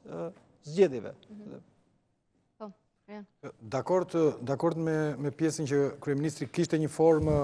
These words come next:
Speaker 3: jo, jo shumë etike dhe jo shumë të respektueshme për publikun dhe aq më shumë për opozitën, por at-, si do ta gjykojmë ne një opozitë që thot nuk marr pjesë në zgjedhje se reforma territoriale n-, nuk bën pjesë e reformës territoriale?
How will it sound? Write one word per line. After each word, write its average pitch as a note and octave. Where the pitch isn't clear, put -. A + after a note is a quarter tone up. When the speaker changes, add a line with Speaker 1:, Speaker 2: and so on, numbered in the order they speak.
Speaker 3:
jo, D#3
jo D#3
shumë D#3
etike D3
dhe C3+
jo D3+
shumë C#3+
të C3+
respektueshme C#3+
për C#3
publikun C#3
dhe C3+
aq -
më C3
shumë C#3
për C#3
opozitën, D3+
por E3+
at-, C3+
si -
do G#3+
ta G#3
gjykojmë G3+
ne G3
një F3+
opozitë E3+
që F#3
thot G3
nuk G#3
marr G#3
pjesë G#3
në E3+
zgjedhje A3
se G#3+
reforma G3+
territoriale F#3+
n-, D3
nuk E3
bën F3+
pjesë F#3+
e F3+
reformës F3
territoriale? D3+